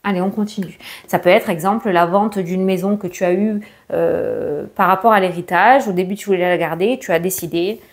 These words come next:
euh, de la vendre. Voilà, papier officiel qui va te permettre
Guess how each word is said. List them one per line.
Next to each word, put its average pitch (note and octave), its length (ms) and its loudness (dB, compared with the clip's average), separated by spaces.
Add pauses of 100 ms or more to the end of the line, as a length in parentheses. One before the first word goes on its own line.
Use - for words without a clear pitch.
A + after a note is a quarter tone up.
(260)
euh, E3+ 240 4
de D#3+ 160 4
la G3 120 8
vendre. D3+ 240 -4 (320)
Voilà, E3 260 -6 (180)
papier G3+ 280 -2
officiel G3 500 0 (300)
qui - 100 2
va G#3+ 120 8
te G#3+ 100 -2
permettre F3 560 -6